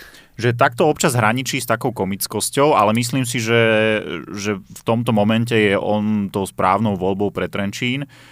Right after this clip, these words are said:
a aj hráči mi hovorili, že majú pred ním rešpekt, v tréningu a je naozaj taký motivátor. Aj keď to, mm, však tam zase neuvaríš niečo iné z tých hráčov, ktorí tam sú,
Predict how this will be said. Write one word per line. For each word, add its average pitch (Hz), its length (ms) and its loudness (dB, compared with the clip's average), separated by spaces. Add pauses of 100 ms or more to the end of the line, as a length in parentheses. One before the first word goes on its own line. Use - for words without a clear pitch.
(160)
a 92 160 2 (500)
aj 104 120 2
hráči 101 380 2
mi 110 100 -2
hovorili, 98 460 -2
že 98 220 -2 (320)
majú 101 340 0
pred 101 200 -2
ním 104 140 -4
rešpekt, 98 540 -6 (600)
v - 80 -20
tréningu 123 680 0
a 120 140 6
je 113 220 4
naozaj 107 500 -2
taký 95 220 -2
motivátor. 92 580 -2
Aj 117 100 4
keď 120 200 -2
to, 131 160 0
mm, 107 120 -6 (420)
však - 260 -12
tam 113 200 0 (460)
zase 101 260 -4
neuvaríš 98 720 0
niečo 95 280 -4
iné 95 200 -2
z 95 120 -8
tých 95 120 -6
hráčov, 92 340 -2
ktorí 95 260 -6
tam 101 160 -4
sú, 110 320 -6